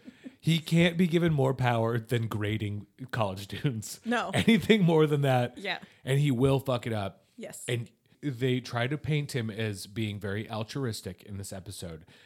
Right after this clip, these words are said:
Speaker 1: And he's got his morals that he's trying to defend
Speaker 2: Uh-huh.
Speaker 1: and stuff.
Speaker 2: Mm-hmm.
Speaker 1: He wants the power.
Speaker 2: Yes.
Speaker 1: And he wants it to prove people wrong.
Speaker 2: Yeah.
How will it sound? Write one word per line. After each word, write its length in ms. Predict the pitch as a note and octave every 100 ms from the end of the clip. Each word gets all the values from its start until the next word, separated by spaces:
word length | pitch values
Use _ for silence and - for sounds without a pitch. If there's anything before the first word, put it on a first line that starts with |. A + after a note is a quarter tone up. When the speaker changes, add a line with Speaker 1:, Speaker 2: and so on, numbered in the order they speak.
| _
Speaker 1:
And 240 | - G2+ G2
he's 240 | A#2 A2+
got 320 | A2 G#2+ G2+ - _ _
his 380 | - B2+ A2+ - - -
morals 640 | D3+ E3+ E3+ D3+ C3 A#2 G#2+
that 140 | A2
he's 200 | G#2+ G#2+
trying 440 | - A2+ G2+ F#2+ G2+
to 120 | A2
defend 440 | G#2+ G2+ C3 B2
Speaker 2:
Uh-huh. 120 | G2 G2+
Speaker 1:
and 120 | F2
stuff. 340 | - F#2 - _ -
Speaker 2:
Mm-hmm. 220 | G#3+ G3+ _ _ _ _ _ _
Speaker 1:
He 140 | A2+
wants 320 | G#2 F#2 A2+
the 80 | F3
power. 440 | A#2+ F#2 D#2+ D#2+ F2 _ -
Speaker 2:
Yes. 400 | G3+ - - _ _ _ -
Speaker 1:
And 140 | A2
he 100 | G2
wants 380 | G2+ F#2 G2 -
it 80 | A2+
to 80 | A#2
prove 340 | - A2 G#2
people 300 | - A#2 A#2+
wrong. 400 | G2 E2 D#2+ E2+ _
Speaker 2:
Yeah. 100 | A3